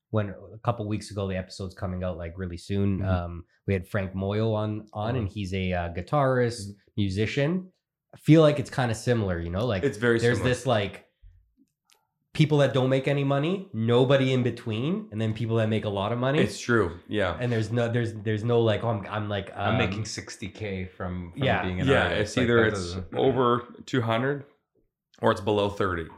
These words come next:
Speaker 2: You know what I
Speaker 1: Yeah.
Speaker 2: mean?
Speaker 1: Yeah, yeah.
Speaker 2: I mean, there are a bunch of people in between, but,
Speaker 1: Sure.
Speaker 2: um, it's very, that comes with merch sales and, like, other things that you're doing to constantly build up the revenue and stuff.
Speaker 1: Hmm.
Speaker 2: But yeah,
Speaker 1: Yeah.
Speaker 2: I'd say it's comedy club circuit,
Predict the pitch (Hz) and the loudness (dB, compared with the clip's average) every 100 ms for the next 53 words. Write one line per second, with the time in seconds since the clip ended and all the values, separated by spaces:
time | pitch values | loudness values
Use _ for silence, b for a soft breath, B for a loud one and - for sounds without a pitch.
0 | - 110 110 101 98 101 151 117 104 95 | -8 -4 -2 0 0 -2 -4 -4 -4 -4
1 | 92 82 B 139 151 143 131 127 107 104 | -6 -10 B -2 0 2 4 4 2 -2
2 | - 101 95 87 82 - 87 85 b b | -4 -8 -6 -6 -8 -10 -12 -14 b b
3 | b - 95 92 - - 104 98 95 - | b 2 2 2 -6 -2 2 2 -2 -6
4 | 110 107 - 110 107 98 - 101 107 - | -6 -6 -2 2 2 0 -4 -4 -4 -4
5 | 117 104 98 101 98 95 95 - - - | -6 -6 -8 -6 -4 -2 -4 -8 -10 -6
6 | 101 95 92 92 90 87 85 82 82 82 | -2 -2 -2 -2 -4 -8 -6 -8 -10 -12
7 | - 101 98 92 - 104 101 90 - 90 | -10 -6 -4 -4 -8 -8 -8 -10 -10 -12
8 | 90 95 90 87 82 85 95 92 - 90 | -8 -8 -6 -8 -12 -12 -10 -10 -12 -12
9 | 87 78 - 87 92 90 76 - - - | -12 -12 -14 -8 -6 -6 -12 -16 -18 -12
10 | 87 90 92 98 85 - 87 87 _ - | -6 -6 -6 -6 -8 -8 -12 -12 _ -4
11 | 117 95 87 b b _ _ _ 98 95 | -2 -2 -8 b b _ _ _ -2 0
12 | 85 87 92 90 - - 113 110 104 107 | -2 -6 -8 -8 -10 -12 -4 -2 -2 -4
13 | 92 - 92 - 90 - | -8 -8 -10 -8 -12 -12